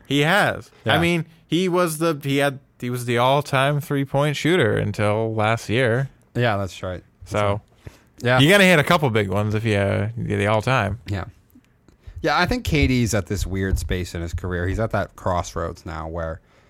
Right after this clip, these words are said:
Speaker 2: um, due to his age, injury history, and all the baggage that comes with him,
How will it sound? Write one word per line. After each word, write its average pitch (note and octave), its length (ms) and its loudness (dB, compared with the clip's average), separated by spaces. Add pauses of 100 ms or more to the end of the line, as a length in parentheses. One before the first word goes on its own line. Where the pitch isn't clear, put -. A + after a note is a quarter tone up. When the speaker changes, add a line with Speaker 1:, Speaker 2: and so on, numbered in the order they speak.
(140)
Speaker 2:
um, F#2 400 -8 (420)
due B2+ 160 -2
to A#2+ 80 0
his A2 340 -4
age, B2 680 -2
injury A2+ 380 -2
history, G2 640 -6 (140)
and A2+ 600 -2 (1300)
all C3 160 2
the B2 100 -2
baggage G2 680 -4
that - 160 -10
comes G2 260 -6
with F#2 240 -6
him, F2 240 -12